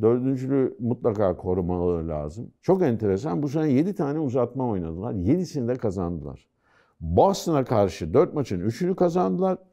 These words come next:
Üçü de uzatma. Yani şimdi bu bir düdük, topun bir, e, sıçrama şekli. O açıdan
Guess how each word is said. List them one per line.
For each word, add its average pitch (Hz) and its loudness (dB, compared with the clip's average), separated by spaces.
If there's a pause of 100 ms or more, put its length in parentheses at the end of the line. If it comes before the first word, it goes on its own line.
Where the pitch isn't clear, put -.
(160)
Üçü 196 6
de 185 8
uzatma. 117 4 (840)
Yani 156 2
şimdi 180 2
bu 196 6
bir 170 4
düdük, 170 0 (680)
topun 156 2
bir, 165 4
e, 110 -6 (220)
sıçrama 156 4
şekli. 127 4 (360)
O 139 4
açıdan 190 4